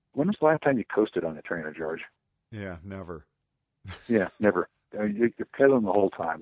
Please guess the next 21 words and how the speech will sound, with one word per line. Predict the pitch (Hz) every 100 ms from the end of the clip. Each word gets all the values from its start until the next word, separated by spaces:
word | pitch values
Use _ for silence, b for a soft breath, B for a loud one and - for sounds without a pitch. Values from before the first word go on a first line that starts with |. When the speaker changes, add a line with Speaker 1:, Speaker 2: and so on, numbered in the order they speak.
| -
Speaker 1:
So | 147 139
it's, | - B B B B B _ _ _ -
I | 143
mean, | 107 - -
I | -
mean, | 156 135
it's | 117
a |
rough | 110 131 170 -
rule | 123 127 113
of | -
thumb. | - 98 95 90
It's | 90 -
probably | - 95 90 82 -
twenty-five | 90 92 104 101 101 95
percent | 95 - 98 - _ _ _ _ _ _ _ -
harder | - - 98 98 95 98 - _ _ _ _ _ _ _ _ _ _ -
than | 92 90
on | - 92 92
the |
road. | 87 90 92 95